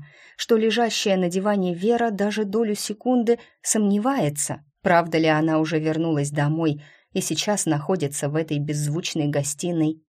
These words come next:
Чтобы хоть немного расшевелить пространство и напомнить ему о своём присутствии, Вера включает старенький ноутбук. Он тут же принимается мучительно громко дышать,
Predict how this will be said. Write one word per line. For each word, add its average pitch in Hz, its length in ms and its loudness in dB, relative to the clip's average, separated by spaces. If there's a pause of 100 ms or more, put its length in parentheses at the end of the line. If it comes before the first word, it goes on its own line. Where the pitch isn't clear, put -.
(200)
Чтобы 160 320 -2
хоть 156 220 0
немного 160 540 2 (140)
расшевелить 160 680 0
пространство 220 760 -4 (320)
и 190 80 2
напомнить 180 540 2
ему 151 220 2
о 147 60 2
своём 147 400 -2
присутствии, 226 720 -2 (380)
Вера 285 280 6
включает 240 680 0
старенький 220 680 -4
ноутбук. 202 680 -4 (440)
Он 170 260 4
тут 185 220 0
же 147 120 0
принимается 160 680 2
мучительно 147 640 0
громко 151 400 0
дышать, 147 500 -4